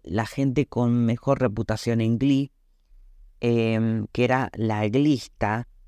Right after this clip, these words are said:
que es el, el, creo que así le ponen el nombre del capítulo, ¿o no? No, Bad Reputation, bueno, no importa. Pero la glista era que estaba con cuarenta y cinco puntos en el puesto número uno Queen,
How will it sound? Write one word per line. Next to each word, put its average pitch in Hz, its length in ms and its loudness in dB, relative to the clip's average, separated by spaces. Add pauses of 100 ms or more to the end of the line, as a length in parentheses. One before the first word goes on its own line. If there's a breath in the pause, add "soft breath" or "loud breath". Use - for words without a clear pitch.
(240)
que 107 220 -2
es 110 60 2
el, 104 340 0
el, 95 560 -4
creo 110 160 0
que 107 100 -4
así 117 160 0
le 110 120 4
ponen 113 260 2
el 104 160 2
nombre 107 280 2
del 95 260 -2
capítulo, 104 760 0 (220)
¿o 104 160 -2
no? 107 280 0 (240)
No, 127 220 0
Bad 110 200 2
Reputation, - 600 -4
bueno, 101 180 2
no 117 60 2
importa. 101 380 -2 (600)
Pero 113 200 0
la 110 120 2
glista 123 640 0 (400)
era 123 400 0 (840)
que 113 120 -4
estaba 107 420 2
con 107 260 -2
cuarenta 107 320 0
y 110 80 0
cinco 127 340 0
puntos 135 440 -2
en 113 80 0
el 110 120 0
puesto 117 280 -2
número 113 240 2
uno 113 200 0
Queen, 135 540 0